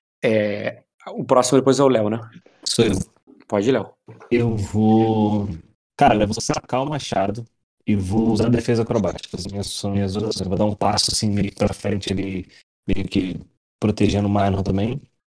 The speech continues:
Speaker 2: mas defesa acrobática.
Speaker 1: Uhum. É, tu só vai sacar a arma e defesa acrobática?
Speaker 2: Uhum, sim.
Speaker 1: Tá, pode fazer o teste, porque dependendo tu vai ter que mover quatro metros também, tá?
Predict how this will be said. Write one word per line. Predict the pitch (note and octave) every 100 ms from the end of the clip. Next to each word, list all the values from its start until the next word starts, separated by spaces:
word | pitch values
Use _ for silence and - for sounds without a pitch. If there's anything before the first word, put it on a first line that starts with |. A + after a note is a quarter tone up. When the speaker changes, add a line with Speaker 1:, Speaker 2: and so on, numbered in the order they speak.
| _
Speaker 2:
mas | G2 F#2+ G2 G2 F#2+ F#2+ F#2+ - - - - - _ _ _
defesa | G#2 G2+ G#2
acrobática. | G2+ G2 D#2+ - _ _ _
Speaker 1:
Uhum. | G#2 G2 G#2 A2 C3 _ _ _ -
É, | A2 G#2 G#2 G#2 G2+ - _ _ _
tu | -
só | G#2+ A#2+
vai | A2 C3 B2+ - -
sacar | - B2+ D3
a |
arma | C#3+ D3+
e | D3+
defesa | C#3 C#3+ C3+
acrobática? | C3 G#2 - - - _ _ -
Speaker 2:
Uhum, | B2+ A2+ A#2 A#2 -
sim. | - F2+ - _ _ _
Speaker 1:
Tá, | A2
pode | G2+ A2 G#2
fazer | G#2+ - A#2 G#2+ A#2 A#2 A2+ A2+
o | A2
teste, | A2 A2+ A#2+ -
porque | - B2+ -
dependendo | A#2 A#2+ A#2+ A#2+
tu | A#2+
vai | C3
ter | C3+
que | C#3+
mover | C3 B2+
quatro | B2 A#2+ C3
metros | B2+ A#2
também, | D3+ D3
tá? | F#2+ B2+